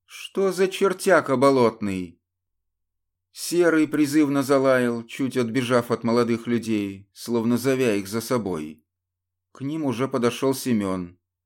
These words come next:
и Мирон, оглядев всех мрачным взором, процедил: «Пошли, братки!» Быстро следуя по следу волкодлака за Серым,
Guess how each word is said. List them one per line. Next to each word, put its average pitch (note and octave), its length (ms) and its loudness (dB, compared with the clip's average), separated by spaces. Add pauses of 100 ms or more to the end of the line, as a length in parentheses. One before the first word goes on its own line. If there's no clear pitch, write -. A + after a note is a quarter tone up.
(260)
и A2 140 -4
Мирон, C3+ 400 0
оглядев B2+ 520 0
всех C3 280 -4
мрачным A#2+ 540 0
взором, A#2 420 -2
процедил: F2 800 -6 (720)
«Пошли, C#3 600 -4
братки!» D#2+ 880 -2 (1160)
Быстро A#2+ 540 0
следуя A#2 500 0
по A#2+ 120 -2
следу A#2+ 440 -2
волкодлака A2 760 -2
за G#2+ 160 -4
Серым, F2+ 720 -4